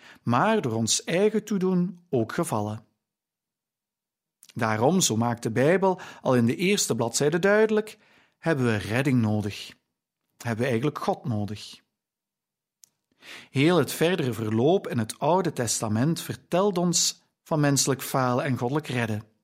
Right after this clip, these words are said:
Tot op de uiteindelijke dag dat God zijn Zoon zond en alle zonde op zich nam,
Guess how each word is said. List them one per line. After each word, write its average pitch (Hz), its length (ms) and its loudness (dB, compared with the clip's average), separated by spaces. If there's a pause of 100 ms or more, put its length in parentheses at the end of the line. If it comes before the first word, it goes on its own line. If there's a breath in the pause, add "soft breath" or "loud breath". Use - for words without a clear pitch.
(1160 loud breath)
Tot 180 180 2
op - 360 -2
de - 120 -10
uiteindelijke 226 760 -2
dag 185 280 0
dat - 180 -6
God - 280 -6
zijn 113 260 0
Zoon 202 340 2
zond 202 460 -2 (420 soft breath)
en 120 240 -4
alle 214 240 2
zonde 196 320 2
op 151 200 -2
zich - 240 0
nam, 135 420 0